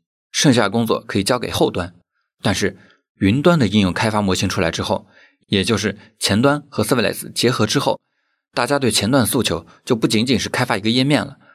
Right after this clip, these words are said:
而是要能交付整个应用的开发。前端工程师除了要保持在U I交互逻辑方面优势，还要理解整个业务和业务背后的意图。这意味着未来前端行业的思考模式会变成面向业务的思考模式。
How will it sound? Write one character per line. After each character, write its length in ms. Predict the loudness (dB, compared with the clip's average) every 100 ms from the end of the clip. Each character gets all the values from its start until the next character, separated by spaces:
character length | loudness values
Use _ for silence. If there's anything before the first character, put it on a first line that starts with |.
| _ _
而 120 | -4
是 120 | 0
要 100 | 0
能 180 | 0 -2
交 180 | 0 0
付 260 | 0 -8 -4
整 180 | -2 0
个 120 | 0
应 80 | 0
用 140 | 0 -2
的 60 |
开 160 | -4 -4
发。 220 | -4 -8 _ _ _ _ _ _ _ _
前 220 | -2 2 4
端 140 | 4
工 120 | 4
程 140 | 2 2
师 300 | 0 -2 -4
除 140 | 0
了 80 | 2
要 100 | 2
保 160 | 0 -2
持 160 | -2
在 160 | -2 -4
U 140 | 0 2
I 200 | 2 -4 -14 _
交 140 | -4 -2
互 140 | 0
逻 160 | 0 2
辑 100 | 2
方 160 | -2
面 100 | 0
优 140 | 0 0
势， 240 | -2 -6 -12 -20 -10
还 160 | -4
要 100 | -2
理 140 | 0 0
解 120 | 0
整 180 | -2 -2
个 80 | 0
业 180 | 2
务 160 | 0 -2 -12
和 120 | -2
业 120 | 2 2
务 80 |
背 100 | 0
后 140 | 0 0
的 40 |
意 120 | -2
图。 200 | -4 -8 -16 _ _ _ _ -2
这 100 | 0
意 140 | 2
味 120 | 2
着 200 | -2 -8 -14 -20 _
未 180 | 0 2
来 180 | 2 0
前 180 | 0 0
端 120 | 0
行 180 | 0 -2
业 80 |
的 60 | -2
思 160 | -2 -2
考 160 | -2
模 160 | -2 -2
式 180 | -2 -6 -14
会 140 | _ 0
变 180 | 2 0
成 140 | 0
面 220 | 2 2
向 120 | 2
业 200 | 2 2
务 100 | 0
的 80 | -2
思 140 | -4 -6
考 160 | -6
模 120 | -6
式。 200 | -6 -6